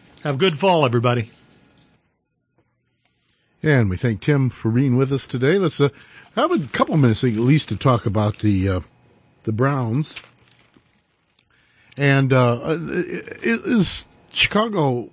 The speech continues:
Speaker 2: Bears, are they the, the, the biggest team, best team? No, they're not. But they're a very good and the best defensive team we've come up against this year, even better than Kansas City Chiefs.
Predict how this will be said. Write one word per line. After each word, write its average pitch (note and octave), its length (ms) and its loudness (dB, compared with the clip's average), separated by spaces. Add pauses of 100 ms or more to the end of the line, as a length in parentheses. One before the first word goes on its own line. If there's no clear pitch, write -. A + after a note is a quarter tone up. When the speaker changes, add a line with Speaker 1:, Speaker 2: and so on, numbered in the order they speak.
Speaker 2:
Bears, B2+ 440 2
are G#2+ 120 0
they C3+ 140 4
the, A2 180 2
the, F#2+ 140 -4 (220)
the G#2+ 80 -6
biggest B2+ 360 -2
team, C#3 460 2
best B2+ 260 0
team? C3 320 0
No, B2 180 2
they're G2+ 120 2
not. G#2+ 340 0 (500)
But A#2+ 100 -10
they're C#3 160 2
a B2+ 40 0
very D3 240 0
good C#3+ 240 0
and B2 200 2
the A#2 40 4
best B2 280 0
defensive D#3 420 -2
team G#2+ 220 2
we've G#2 160 0
come B2 180 0
up D3 160 0
against F#2 280 -4
this - 180 -6
year, F2 100 -2
even E3+ 240 2
better D#3+ 220 2
than C#3 240 2 (500)
Kansas D3 260 2
City B2 200 2
Chiefs. - 600 -2